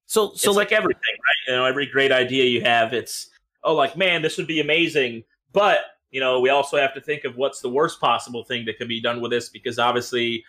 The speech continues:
Speaker 2: you're gonna get both sides of the coin. You know, so maybe we don't invent said thing that could shoot lasers, because sure, it could save the planet from meteorites, but it could also blow up people's countries. So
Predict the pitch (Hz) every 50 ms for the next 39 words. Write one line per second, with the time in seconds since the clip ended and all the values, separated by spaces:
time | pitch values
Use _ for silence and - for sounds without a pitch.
0 | - _ - 120 123 120 120 120 117 123 117 - - 127 120 117 - 131 123 123
1 | 131 123 113 98 - - 135 131 127 113 104 107 _ _ _ _ _ _ _ _
2 | _ _ - 95 104 110 113 - 123 123 123 123 127 131 127 123 120 131 131 131
3 | - 123 120 117 120 117 113 - - - - - 127 117 117 110 113 - - 123
4 | 117 113 113 110 107 98 - - 113 110 107 - - - 131 120 110 113 113 117
5 | 117 113 117 117 113 113 120 117 107 - 123 117 110 110 110 - - - _ _
6 | _ _ _ _ _ _ - - - 131 127 127 123 120 - 127 110 104 - -
7 | 131 123 120 120 113 - - 143 135 127 110 - - 120 117 123 131 131 131 120
8 | 110 110 110 104 104 - - - 123 117 113 110 - 127 131 127 127 123 - 135
9 | 123 113 110 110 _ _ _ _ - 131 135 139 135 131 131 127 127 - - -
10 | 131 123 - 127 117 - - 135 127 117 - - 82 - - - - - - -
11 | 110 101 95 101